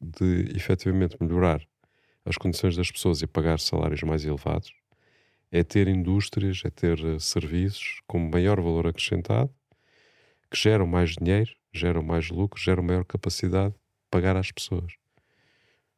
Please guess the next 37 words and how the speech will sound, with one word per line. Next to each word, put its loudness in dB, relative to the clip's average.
Não -4
é? -8
Porque, -8
pá, -2
há 4
determinado 2
tipo -6
de -8
trabalhos 0
que -6
não 4
vão 2
pagar 0
melhores 0
salários, -2
porque -14
senão -2
vão -4
fechar. -2
É -6
o -4
que -8
eles -4
dizem -4
e, -14
e, -14
e -4
é 0
verdade, -2
não -6
é? -8
Se -8
calhar -4
tem 0
que -6
fechar 2
mesmo. 0